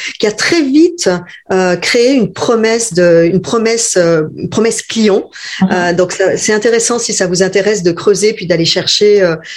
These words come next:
Speaker 1: justement quelques exemples où là, ben voilà, ils, ils ont défini vraiment un énoncé, puis ensuite ils ont, euh, ils ont défini, bah, quelques mots-clés, euh, ils en ont défini cinq, et puis
Speaker 2: Ok.
Speaker 1: ensuite une petite phrase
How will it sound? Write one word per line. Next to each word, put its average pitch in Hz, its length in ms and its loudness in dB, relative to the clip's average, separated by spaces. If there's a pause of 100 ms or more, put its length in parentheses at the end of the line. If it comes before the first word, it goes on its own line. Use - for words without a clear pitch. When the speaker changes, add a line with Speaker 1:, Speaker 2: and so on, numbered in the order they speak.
Speaker 1:
justement 196 380 0
quelques 180 380 -2
exemples 190 440 0 (220)
où 208 120 2
là, 302 180 2
ben 233 140 0
voilà, 294 400 0
ils, 190 180 -2
ils 208 220 0
ont 330 80 2
défini 254 560 2
vraiment 240 480 -2 (160)
un 302 480 0
énoncé, 208 640 0 (200)
puis 254 100 0
ensuite 403 340 0
ils 247 180 0
ont, 294 220 4
euh, 196 160 2 (280)
ils 220 160 -2
ont 254 100 2
défini, 254 520 2
bah, 208 120 0
quelques 330 440 0
mots-clés, 254 640 2 (360)
euh, 185 120 2
ils 185 140 -2
en 240 60 0
ont 226 40 2
défini 202 300 0
cinq, 277 540 -2 (180)
et 233 80 0
puis 240 140 2
Speaker 2:
Ok. 220 60 0
Speaker 1:
ensuite 403 180 2
une 349 120 4
petite 277 320 -2
phrase 214 420 -2